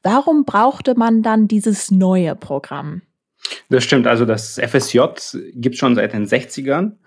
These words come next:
Speaker 2: Und wie du schon gesagt hast, der B F D, also der Bundesfreiwilligendienst, ist erst zweitausendelf gestartet, also vor zehn Jahren. Warum es das braucht? Erstens war das natürlich so ein bisschen eine Werbemaßnahme. Die Bundesregierung hat damit versucht, einfach mehr Freiwillige dafür zu begeistern.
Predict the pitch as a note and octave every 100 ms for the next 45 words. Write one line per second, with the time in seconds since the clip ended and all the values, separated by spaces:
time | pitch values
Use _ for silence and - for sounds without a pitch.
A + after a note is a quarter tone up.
0 | _ - A#2 A#2+ A#2 A#2 A2+ - - A#2
1 | A2+ G#2+ G2 A2 A#2+ A#2+ - G#2+ G#2 G2+
2 | G2+ G#2 - G#2 G#2+ - G#2 G#2+ G#2 G2
3 | F#2+ A2+ A2+ - G2+ G#2+ G#2 G2+ F#2+ G#2+
4 | G#2 - A#2+ A#2 - - F#2+ G#2 - -
5 | - F#2+ G2+ G2+ F#2+ - G#2 A2 G2+ -
6 | F2+ F2+ F#2 F2 F#2 F2+ - G2+ F#2+ G2
7 | G2+ - - - - _ A2+ B2+ C#3+ D3
8 | C3 C3 A#2+ A#2 A2+ E3 F3 - A2+ A#2+
9 | D#3 E3 C3 C3 C3+ C3 A#2+ B2 A#2+ B2
10 | A2+ A#2 B2+ A2+ G#2+ A2 A2 G#2 F#2 G2
11 | A2 C3+ C3+ C3 C#3 - C3+ B2+ C3 C#3+
12 | D3+ D#3+ C#3 A#2 G2+ A#2+ A#2+ G#2 A2 G#2+
13 | G#2 G#2+ G#2 G#2+ A2 G#2+ G#2 G#2 G2 G#2
14 | G#2 G#2 G2+ - F#2+ G#2+ A#2 A2+ G#2 G2
15 | G2+ G#2 G#2 - - F#2+ G2 F#2+ F#2+ -
16 | D3 D#3